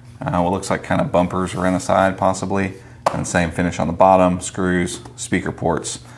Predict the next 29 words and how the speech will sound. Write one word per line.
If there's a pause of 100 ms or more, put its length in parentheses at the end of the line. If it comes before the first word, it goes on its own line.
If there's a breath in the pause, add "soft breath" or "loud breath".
(260 loud breath)
all
that
kinda
stuff.
Now
this
is
a
Yoga
branded
device,
so
we've
got
the
Yoga
hinge. (520 loud breath)
Um,
around
the
side
over
here, (360 loud breath)
we've
got
a
Kensington
lock,
power,